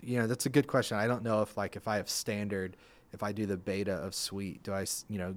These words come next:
temporarily get Suite? You might. Um, I'm not sure. Um, but check that out and try it and see what happens. Uh, and I know over time they'll be adding users and more and more users.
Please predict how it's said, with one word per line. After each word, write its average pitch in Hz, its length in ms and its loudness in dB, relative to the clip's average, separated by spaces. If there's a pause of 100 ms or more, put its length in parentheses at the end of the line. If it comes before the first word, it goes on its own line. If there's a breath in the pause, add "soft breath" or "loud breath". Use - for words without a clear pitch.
(140)
temporarily 104 460 0
get 92 200 -2
Suite? - 360 -4
You 107 100 -4
might. 107 380 2 (540 soft breath)
Um, 98 480 -2
I'm 120 160 4
not 110 160 2
sure. 107 380 0 (540 loud breath)
Um, 98 540 2 (160)
but 120 300 6 (320)
check - 320 4
that 151 160 8
out 123 240 8
and 104 100 -2
try 113 300 2
it 123 180 6
and 98 160 -2
see - 640 0
what 101 160 2
happens. 139 640 0
Uh, 101 200 0
and 104 120 0
I 113 60 2
know 120 240 6
over 110 240 0
time 104 360 0
they'll 101 140 0
be 98 240 -2
adding 98 400 -2
users 95 480 -4
and 90 100 -6
more 95 160 -4
and 92 80 -6
more 90 160 -4
users. 110 540 -4